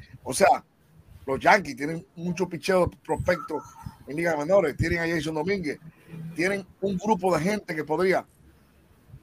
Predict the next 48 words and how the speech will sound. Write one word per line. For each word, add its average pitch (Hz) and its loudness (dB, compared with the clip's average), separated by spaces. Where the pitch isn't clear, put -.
si - -4
yo 143 2
voy 214 6
a 214 6
hacer 220 2
un 214 4
equipo 190 0
alrededor 180 4
de 180 4
Ohtani, 160 0
no 143 -6
lo 151 2
voy 143 2
a 131 -2
cambiar, 147 -2
pero 135 -8
si - -8
yo 170 2
lo 226 6
voy 226 8
a 220 8
perder 175 2
a 151 4
final 143 0
de 175 2
temporada 160 2
y 147 0
no 156 -2
lo 170 6
voy 170 6
a 147 2
firmar, 143 -2
este 175 4
es 190 2
el 208 2
momento 180 0
que 151 -4
Anaheim 143 0
debe 180 4
aprovechar 147 2
y 151 -4
sacar 151 6
buen 220 4
talento 214 6
disponible 160 -4
de 123 -6
ligas 165 2
menores 165 0